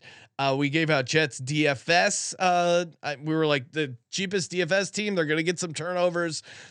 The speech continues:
They did. Again, they didn't really do much on offense, and I was worried this Jets team with no Elijah Vera Tucker, with no, um, Breece Hall, they would struggle to, to win games. But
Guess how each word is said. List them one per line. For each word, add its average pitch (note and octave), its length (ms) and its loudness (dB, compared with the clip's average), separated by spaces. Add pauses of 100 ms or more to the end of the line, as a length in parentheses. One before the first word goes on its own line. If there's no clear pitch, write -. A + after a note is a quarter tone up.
They D3 120 2
did. F3 600 2 (360)
Again, A#3+ 240 6
they F#3 120 0
didn't A3 220 2
really A#3+ 200 4
do F#3+ 220 -2
much B3+ 240 0
on G#3 100 2
offense, G#3 560 0
and F3+ 400 0 (340)
I G3+ 140 6
was C#4+ 180 0
worried B3+ 240 4
this F#3 160 -2
Jets F#3+ 300 0
team F#3+ 240 -4
with D3+ 140 -4
no D#3+ 160 2
Elijah F3+ 320 2
Vera D#3+ 180 2
Tucker, E3 680 0 (300)
with C#3+ 280 -4
no, D#3 560 2
um, C#3 240 -2
Breece D3+ 320 -2
Hall, F3 260 2
they D3+ 140 0
would D3+ 160 -2
struggle E3+ 800 0 (580)
to, D3+ 600 0 (160)
to D#3+ 120 -2
win D#3+ 360 0
games. C#3+ 680 0
But D#3+ 540 2